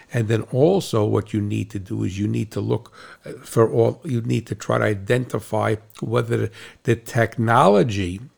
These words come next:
and I ha-, even though I hate that word, that you're trying to apply to your equipment, whether that really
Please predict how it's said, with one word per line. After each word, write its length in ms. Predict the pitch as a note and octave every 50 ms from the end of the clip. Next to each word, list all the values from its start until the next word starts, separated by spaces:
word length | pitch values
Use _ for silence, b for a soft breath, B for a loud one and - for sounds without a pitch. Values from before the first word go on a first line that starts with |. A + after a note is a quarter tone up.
| _ -
and 120 | A#2 G2+
I 100 | G2 G#2+
ha-, 100 | F#2 -
even 300 | - - A#2 A2+ A2+ A#2
though 140 | A#2 C3+ C#3
I 100 | C#3 -
hate 300 | G2+ A#2+ - - - -
that 200 | A#2 - - -
word, 260 | - A1+ A2+ G#2+ - B B B B B B B
that 240 | - B2 A2+ - -
you're 100 | A#2+ G#2+
trying 480 | - - - - B2 A2+ A#2 A#2+ A2+ G#2+
to 220 | - - G#2+ - -
apply 800 | B2 A#2+ - - - - - G#2+ G#2+ A2+ B2 B2+ C3 C#3 C3 A#2 B B B B B B B _
to 140 | - - A2+
your 300 | G#2+ G#2 A2 A2 G#2 G#2+
equipment, 800 | G#2 G2 - - - - E3 E3+ E3 - - G#2+ G#2+ G#2+ G#2+ - - _ _ _ - -
whether 360 | D3+ A2+ A#2 A#2+ A2+ A2+ A2+
that 300 | G#2 G#2+ A#2 A2+ A2+ A2+
really 480 | A2 A2+ A#2 B2 B2+ A#2+ B2 A#2+ G#2+